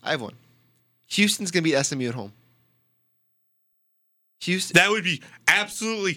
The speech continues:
Speaker 2: huge for Cincinnati.
Speaker 1: S M U at Houston. I will take Houston to beat S M U.
Speaker 2: Do you know how big th-, that would be for Cincinnati? They only have to play S M U tw-, once, 'cause Houston has the
Speaker 1: Houston control their own
Speaker 2: tiebreaker.
Speaker 1: destiny in that side. Yeah,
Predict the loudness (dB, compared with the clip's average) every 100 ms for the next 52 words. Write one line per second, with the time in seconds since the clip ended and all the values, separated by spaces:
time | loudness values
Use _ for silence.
0 | -8 -10 -4 2 4 4 2 -2 0 2
1 | 2 2 2 2 4 2 2 0 0 2
2 | 4 2 0 -6 -6 -4 -4 -4 -14 _
3 | _ _ _ _ _ 0 2 2 0 -2
4 | -2 _ -8 -4 -2 -4 -4 -2 -2 -2
5 | -4 -8 -8 -12 -4 2 4 6 4 2
6 | 0 0 -12 -4 -2 0 0 -2 -2 0
7 | 2 0 -2 -6 -4 0 0 0 -2 -6
8 | -8 0 0 4 2 0 0 0 0 -4
9 | -6 -6 -10 -6 0 0 0 -6 -10 _
10 | _ _ _ _ _ 0 2 2 2 2
11 | 2 0 -2 -2 0 2 2 2 -2 -4
12 | -8 -8 -8 -8 -8 -10 -10 _ -14 -14